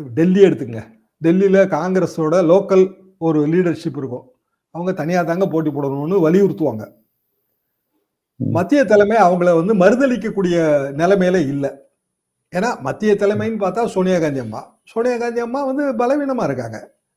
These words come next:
Speaker 2: ம்.
Speaker 1: அவங்க
Speaker 2: ம்.
Speaker 1: வ-, வயது முதிர்ச்சி, உடல்நலம் சரியில்லை, பல பிரச்சனைகள்.
Speaker 2: ம்.
Speaker 1: ராகுல் காந்தி,
Speaker 2: ம்.
Speaker 1: அவர் வந்து அப்படி மாநிலத்தை, மாநிலத்தின் பேர்ல அவரோட விருப்பத்தை திணிக்க அவர் விரும்பல, முதல்ல இருந்தே விரும்பல.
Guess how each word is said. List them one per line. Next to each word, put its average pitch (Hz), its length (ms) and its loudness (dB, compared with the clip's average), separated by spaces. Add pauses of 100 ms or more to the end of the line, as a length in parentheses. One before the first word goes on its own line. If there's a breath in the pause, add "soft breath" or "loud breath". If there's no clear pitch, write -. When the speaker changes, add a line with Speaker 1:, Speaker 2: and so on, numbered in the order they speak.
(680)
Speaker 2:
ம். 95 260 -6
Speaker 1:
அவங்க 226 240 0
Speaker 2:
ம். 226 40 -2
Speaker 1:
வ-, 240 300 2
வயது 254 460 2
முதிர்ச்சி, 202 500 -4 (240)
உடல்நலம் 226 540 0
சரியில்லை, 180 400 -2
பல 226 240 0
பிரச்சனைகள். 202 640 -4 (140)
Speaker 2:
ம். - 340 -12
Speaker 1:
ராகுல் 254 380 2
காந்தி, 175 260 2
Speaker 2:
ம். 156 60 -2
Speaker 1:
அவர் 254 240 0
வந்து 262 240 0
அப்படி 214 220 -2
மாநிலத்தை, 226 800 -2
மாநிலத்தின் 214 680 0
பேர்ல 196 340 0
அவரோட 180 320 2
விருப்பத்தை 208 460 -2
திணிக்க 214 380 -2
அவர் 175 200 2
விரும்பல, 202 460 0
முதல்ல 202 260 2
இருந்தே 226 220 0
விரும்பல. 139 360 -2